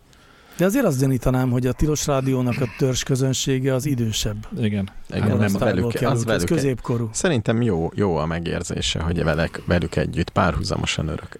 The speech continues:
Speaker 3: örekedtek. Voltatok a Tilos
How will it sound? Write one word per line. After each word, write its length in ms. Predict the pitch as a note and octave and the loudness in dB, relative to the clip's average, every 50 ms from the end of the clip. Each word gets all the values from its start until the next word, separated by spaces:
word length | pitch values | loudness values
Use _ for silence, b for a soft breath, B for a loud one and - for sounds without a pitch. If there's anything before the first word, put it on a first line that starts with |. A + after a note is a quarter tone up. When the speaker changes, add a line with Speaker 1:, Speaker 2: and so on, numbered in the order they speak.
| - - | -8 -2
Speaker 3:
örekedtek. 880 | - E2+ - - - - - C#2+ - - - - A#2 - - - - - - | 2 2 2 2 0 -2 -4 -4 -6 -8 -6 -6 -6 -6 -6 -12 -18 -6 0
Voltatok 540 | - - G2+ - - D#3+ - D#3 C#3 - C#3 | 2 2 2 4 2 0 0 0 0 0 0
a 260 | C3+ B2+ B2+ B2+ B2 - | 0 2 2 0 -2 -2
Tilos 480 | - B2+ A#2+ B2 A#2+ A#2 - - - | -2 0 2 2 0 0 -2 -6 -8